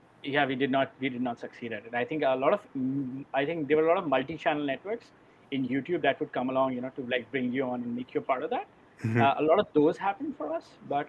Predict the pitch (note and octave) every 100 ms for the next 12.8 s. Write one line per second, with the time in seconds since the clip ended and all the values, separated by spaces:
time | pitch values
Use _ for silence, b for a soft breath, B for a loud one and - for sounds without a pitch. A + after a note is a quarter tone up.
0 | - C3 D#3 D3+ C3 C3 - A#2+ C3+ -
1 | C#3 C#3+ C#3+ D3 E3 D3+ D#3 D#3 A#2+ A#2
2 | A2+ A#2 - - B2+ - - - B2 A#2+
3 | - C3 - - - - b b - E3+
4 | E3 C#3+ C#3+ C#3+ F3+ F#3 - D#3+ C#3 E3+
5 | D3+ B2+ - - C#3 C3+ B2 - C3 C3
6 | B2 C3+ F3 - - - - C3 C#3 C#3+
7 | B2+ C3+ D#3 D#3+ D#3 E3 - C#3 C#3 C3+
8 | C#3+ B2+ B2 D#3 D3+ C3 - B2+ C#3+ D#3
9 | - C3+ B2+ A#2+ A2 G#2+ - - - -
10 | _ - _ _ - - _ - D3 D3+
11 | D#3+ F#3 C#3+ A#2+ G#2+ A2 A2 A2+ A#2+ -
12 | _ _ _ - - - A#2